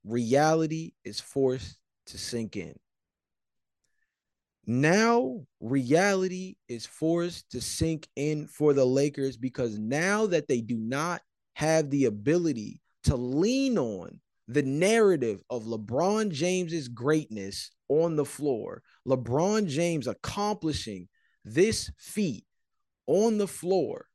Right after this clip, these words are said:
making history in front of our very eyes, no longer having that crutch,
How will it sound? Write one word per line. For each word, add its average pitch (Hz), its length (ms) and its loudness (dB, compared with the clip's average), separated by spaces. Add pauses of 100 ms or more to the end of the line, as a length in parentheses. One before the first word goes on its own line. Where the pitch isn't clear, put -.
(800)
making 196 640 2
history 110 640 -2 (1160)
in 208 260 2
front 190 320 -2
of 170 140 0
our 165 180 0
very 156 380 -2
eyes, 131 340 -10
no 208 360 2
longer 254 600 -2
having 214 480 0
that 190 240 -2
crutch, - 600 -4